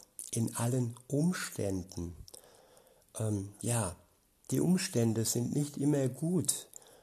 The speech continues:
Sie werden oft beschwert durch Vorschriften, durch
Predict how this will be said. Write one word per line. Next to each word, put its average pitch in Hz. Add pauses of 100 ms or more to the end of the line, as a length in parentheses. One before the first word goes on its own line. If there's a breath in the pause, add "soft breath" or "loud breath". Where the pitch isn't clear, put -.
(240 loud breath)
Sie 120
werden 123
oft -
beschwert 123
durch - (120)
Vorschriften, 123 (760 loud breath)
durch 110